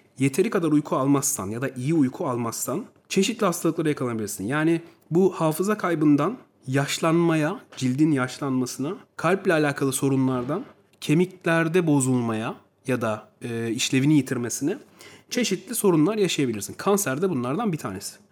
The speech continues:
Diyor ki iki bin otuz ikiye kadar uyku teknolojileri doksan beş milyar dolara ulaşacak.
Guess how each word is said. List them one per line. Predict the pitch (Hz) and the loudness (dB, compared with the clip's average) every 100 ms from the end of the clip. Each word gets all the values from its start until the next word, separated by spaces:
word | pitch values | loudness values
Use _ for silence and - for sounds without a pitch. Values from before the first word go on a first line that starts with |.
| _ - | _ 0
Diyor | 202 | 2
ki | 277 196 277 - _ _ | 2 -2 -6 -8 _ _
iki | 156 - | -4 0
bin | 233 | 2
otuz | 226 214 214 | 2 0 -2
ikiye | 214 240 | -2 -2
kadar | 180 185 - | 0 0 0
uyku | 160 170 - | 0 0 0
teknolojileri | 196 180 170 170 170 226 170 | 0 2 4 4 2 0 0
doksan | 151 - 190 208 | 0 2 0 0
beş | 220 - | 0 0
milyar | 170 202 185 | 2 2 2
dolara | 165 175 | 2 4
ulaşacak. | 151 123 107 98 - | 2 2 -4 -8 -12